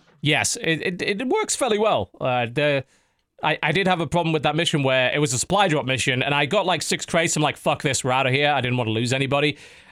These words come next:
And because there was w-, the tale of the brave Stun Lancer. So the little Stun Lancer that could is the last Advent left on the map. He is completely surrounded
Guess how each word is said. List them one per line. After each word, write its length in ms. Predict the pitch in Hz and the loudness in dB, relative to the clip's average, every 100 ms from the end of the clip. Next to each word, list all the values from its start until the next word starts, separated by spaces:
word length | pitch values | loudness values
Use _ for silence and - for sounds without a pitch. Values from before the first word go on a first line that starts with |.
| _ | _
And 260 | 147 143 117 | 0 0 -2
because 440 | 143 175 185 151 | -2 2 2 2
there 100 | 156 | 0
was 120 | 151 | 0
w-, 140 | 135 - - - - - _ - | -2 -4 -14 -20 -20 -20 _ -4
the 140 | 160 | -4
tale 580 | - 208 247 269 262 254 | 2 4 4 6 4 4
of 140 | 185 | 2
the 100 | 143 | 0
brave 580 | 135 143 180 185 190 175 | -2 2 4 4 4 2
Stun 420 | - - 151 135 120 | -2 0 0 2 2
Lancer. 520 | 110 104 - 113 92 | 0 0 -2 -2 -2
So 460 | - 175 165 160 - - | -2 0 2 0 -4 -4
the 80 | 185 | 0
little 260 | 247 240 | 2 2
Stun 320 | - 226 202 202 | 0 0 2 2
Lancer 340 | 190 190 190 | 2 0 0
that 160 | 170 160 | -2 0
could 280 | 151 131 127 | 0 0 0
is 160 | 127 | -2
the 100 | 147 | 0
last 320 | 135 151 135 - | 0 0 0 0
Advent 400 | 143 123 135 135 | 0 0 -2 0
left 240 | 131 - | -2 0
on 100 | 143 | -2
the 60 | 151 | 0
map. 260 | 127 110 - - | 0 -2 -6 -8
He 100 | 160 | -4
is 120 | 160 | -2
completely 440 | - 180 220 190 202 | -2 0 0 2 0
surrounded 720 | - 185 185 240 147 113 | 0 0 2 2 0 -2